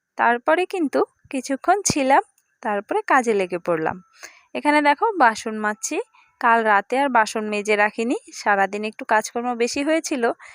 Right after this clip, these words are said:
তাই আর বাসন মাজতে ইচ্ছে করছিল না, রেখে দিয়েছি। মাকে বলেছিলাম, "সকালে এই বাসনগুলো তোমার মাজতে হবে না, তুমি তোমারটুকু মেজে রান্না করে নিও, আমি উঠে মেজে নেব।" বাসন মাজার পরে বাসনগুলো টেবিলে মেলে রাখবো,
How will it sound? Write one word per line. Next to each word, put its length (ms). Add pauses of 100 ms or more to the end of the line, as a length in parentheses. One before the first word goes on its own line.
(240)
তাই 220
আর 100
বাসন 420
মাজতে 400
ইচ্ছে 220
করছিল 400
না, 160 (160)
রেখে 320
দিয়েছি। 400 (460)
মাকে 280
বলেছিলাম, 560
"সকালে 420
এই 100
বাসনগুলো 460
তোমার 240
মাজতে 400
হবে 240
না, 120 (460)
তুমি 240
তোমারটুকু 560
মেজে 300
রান্না 340
করে 260
নিও, 220 (320)
আমি 240
উঠে 240
মেজে 300
নেব।" 200 (720)
বাসন 360
মাজার 340
পরে 240 (300)
বাসনগুলো 580
টেবিলে 400
মেলে 260
রাখবো, 340